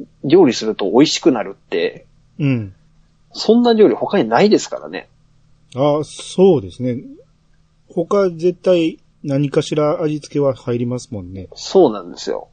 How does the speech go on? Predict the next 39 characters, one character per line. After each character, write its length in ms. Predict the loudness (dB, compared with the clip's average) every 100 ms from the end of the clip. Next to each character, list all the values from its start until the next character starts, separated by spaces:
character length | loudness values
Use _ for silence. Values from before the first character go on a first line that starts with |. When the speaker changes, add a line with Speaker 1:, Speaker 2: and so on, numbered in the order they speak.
| _
Speaker 2:
う 80 | -6
ん。 360 | -4 -4 -8 -14 _ _
Speaker 1:
こ 80 | 4
れ 60 |
何 180 | 4 4
で 80 | 4
も 120 | 6
い 60 | 4
い 20 |
ん 40 |
で 60 | 2
す 100 | 0
け 100 | 2
ど、 60 |
今 200 | 4 4
頭 300 | 2 2 2
に 100 | 2
思 240 | 2 2 2
い 60 |
浮 40 | 4
か 140 | 4
べ 100 | 2
た 120 | 0
料 220 | 2 2 2
理 120 | 2
を、 360 | 4 4 2 _ _ -6
Speaker 2:
う 60 |
ん。 240 | -6 -6 -14 _ _ _ _ _
Speaker 1:
水 240 | 4 4
か 120 | 2 0
け 120 | 0
て 60 | 0
味 260 | 2 4
薄 220 | 2 2
く 80 | -6
し 100 | -4
た 100 | -4
ら 100 | -6
ね。 200 | -10 -20